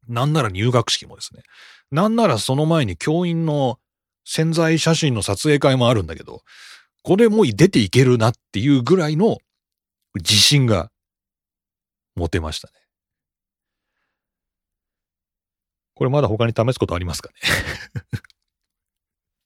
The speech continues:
ね？<laughs> これ、あともう丸坊主にしてみるぐらいしかないんだけど、いや、でもなんかディーアイワイでね、ほんとす、この新型コロナウイルス以降、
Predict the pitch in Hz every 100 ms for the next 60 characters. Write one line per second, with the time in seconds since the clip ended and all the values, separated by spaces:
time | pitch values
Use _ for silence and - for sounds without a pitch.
0 | - - - 143 139 214 180 147 151 123
1 | 82 _ _ _ _ _ - 147 143 123
2 | 113 120 135 127 139 131 131 131 135 127
3 | 123 123 104 - 92 85 76 76 - _
4 | _ _ _ - 131 131 127 117 107 101
5 | 151 156 151 147 139 127 113 92 85 82
6 | 92 151 139 127 127 123 117 - - -
7 | - 113 107 104 107 - 123 113 110 107
8 | 107 107 101 101 95 - 113 110 110 87
9 | 78